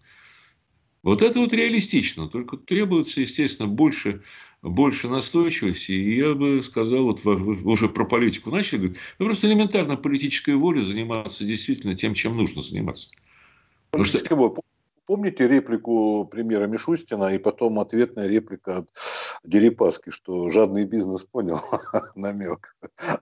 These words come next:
Speaker 2: вашей.
Speaker 1: Ну, это да, это да, жадный бизнес понял, но, к сожалению, здесь тоже не всё так вот как-то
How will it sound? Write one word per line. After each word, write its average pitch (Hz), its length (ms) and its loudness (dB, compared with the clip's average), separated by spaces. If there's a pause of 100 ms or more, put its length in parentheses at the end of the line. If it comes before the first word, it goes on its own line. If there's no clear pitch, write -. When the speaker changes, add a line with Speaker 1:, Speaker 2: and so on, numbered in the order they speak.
(240)
Speaker 2:
вашей. 92 460 -6 (1080)
Speaker 1:
Ну, 147 340 4
это 185 240 4
да, 165 440 4
это 107 320 -2
да, 98 340 0
жадный 98 400 -4
бизнес 95 440 -2
понял, 160 400 -2
но, 139 240 -2
к 131 60 -12
сожалению, 135 520 0
здесь 131 180 0
тоже 117 280 4
не 107 140 0
всё 113 260 0
так 107 300 -2
вот 101 160 -4
как-то 98 400 -6